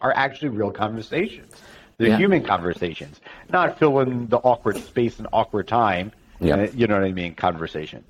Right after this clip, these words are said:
Speaker 1: you know?
Speaker 2: Yeah.
Speaker 1: 'Cause
Speaker 2: Uh,
Speaker 1: you'd probably heard the weather reference when I went to an office, eh, like, <laughs> several times a day. <laughs> It's like,
Speaker 2: Yep.
Speaker 1: you know, seem to not get bored of it.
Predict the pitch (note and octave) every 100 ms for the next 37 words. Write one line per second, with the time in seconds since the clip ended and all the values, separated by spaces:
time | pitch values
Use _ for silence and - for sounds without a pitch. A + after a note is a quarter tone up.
0 | - F2+ D#2+ D#2+ - E2 - - - -
1 | B2 B2 - - - C3 C3+ C3+ C#3 C3+
2 | C3 B2+ C3+ B2 B2 A#2+ G#2+ A#2 G#2 A2+
3 | A2+ A2 G#2 - A#2 F#2 F2 F#2+ F#2 F#2+
4 | G2 - F2+ F2+ G#2+ - D2 E2 - _
5 | - _ _ G#2 G2+ - - A2+ G#2 F#2+
6 | - - A2+ B2 A2+ - C3 A#2 A#2+ B2+
7 | B2+ D3+ A#2 A2 - E3+ - - - -
8 | _ - A#2 F#2 G#2+ - C3 A2 F2 A2+
9 | A#2 - - - _ _ _ - B2+ -
10 | B2+ B2+ B2 G2 A#2 C#3 G#2 E2+ -